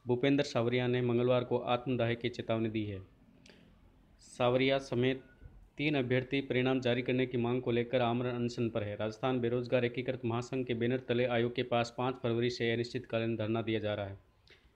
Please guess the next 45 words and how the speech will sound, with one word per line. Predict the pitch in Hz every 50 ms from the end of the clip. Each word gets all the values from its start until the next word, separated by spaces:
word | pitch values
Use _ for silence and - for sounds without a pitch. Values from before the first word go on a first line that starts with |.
| _ _ _ _ _ _ _ - -
सांवरिया | - - - 127 127 131 131 135 135
ने | 135 131
बताया | 117 113 - 127 131 131 131
कि | 131 - 131
आमरण | - 131 - 123 127 131
अनशन | 135 131 127 131 127 - 131
का | 123 120 113
दूसरा | 110 113 131 139 139 - 135
दिन | 123 127 123 120
है। | 123 127 127 - - _ _ _ _ _ _ -
आयोग | 120 117 123 131 135 131 131
ने | 127 123 127 135 135
सोमवार | - - 123 117 120 123 127 131
को | 131 - 139 127
भी | 123 127
कोई | 123 - 127 127
परिणाम | 123 120 120 123 127 131 131
जारी | 117 113 117 127
नहीं | 127 127 117 127 127
किया। | 127 127 123 131 131 - - - - - _ _ -
मंगलवार | 120 120 127 131 135 131 135 131
भी | 120 135
बीत | 127 123 123 127 -
चुका | - 123 - 135
है। | 120 127 135
आयोग | - 113 117 127 131 131
सचिव | - - 123 - - 135 143 - -
आशीष | 123 127 - 160 151 -
गुप्ता | 127 120 123 - 127
से | 123 - -
हुई | 123 123
मुलाकात | 120 120 120 120 120 - 127 123 127 -
के | 131 120
बाद | 113 117 117 113 113 - - - _ _ _ _ _ _ -
परिणाम | 117 127 123 123 127 123
आने | 123 117 117
की | 113 - 123 117
आस | 113 113 - -
बंधी | 120 113 113 113 110
थी, | - - 101
लेकिन | 101 104 117 113 - - 123 123
अब | - 127 123 - -
तक | 123 117
कोई | - 123 120
परिणाम | 117 - 117 113 113 117 117 131